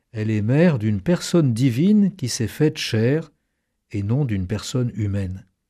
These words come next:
Pour dire cela, nous utilisons spontanément des adjectifs plutôt que des substantifs. Nous ne disons pas que Marie est mère de la divinité, mais nous disons qu'elle est mère d'une personne divine. Nous ne disons pas non plus qu'elle est mère de l'humanité,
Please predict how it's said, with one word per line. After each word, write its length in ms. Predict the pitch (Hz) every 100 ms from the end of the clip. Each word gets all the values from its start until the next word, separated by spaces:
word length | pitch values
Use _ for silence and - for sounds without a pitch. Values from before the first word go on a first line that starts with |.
| _ _ _ _ _ _ - - _
Pour 140 | 120
dire 180 | 113 143
cela, 300 | - 113 160
nous 180 | 202 123
utilisons 460 | 117 123 117 117 165
spontanément 640 | - 120 117 107 107 151
des 200 | 151 110
adjectifs 600 | 113 107 113 - 107 104
plutôt 280 | - 98 120
que 60 | 107
des 100 | 104
substantifs. 840 | - 117 - 120 - 110 107 - _ _ _ _ _ _ _
Nous 60 | 107
ne 40 |
disons 260 | 107 117 123
pas 160 | 151
que 120 | -
Marie 380 | 113 117 117 127
est 60 | 107
mère 240 | 117 123
de 100 | 104
la 120 | 101
divinité, 880 | 104 117 135 120 107 95 139 208 262 - _ _ _
mais 280 | - 110 131
nous 120 | 143
disons 400 | 98 90 95 170
qu'elle 260 | 202 - 98
est 60 | 98
mère 360 | 113 151 180 - _ _
d'une 200 | - 143
personne 520 | 131 110 - 131 143 95
divine. 560 | 120 117 123 120 92 - _ _ _ _ _ _ _ _
Nous 120 | 90
ne 60 | 107
disons 300 | 95 104 104
pas 140 | 113
non 160 | 107 101
plus 180 | 95 180
qu'elle 200 | 110 98
est 80 |
mère 240 | 104 131 110
de 100 | 101
l'humanité, 800 | 107 127 117 117 113 185 220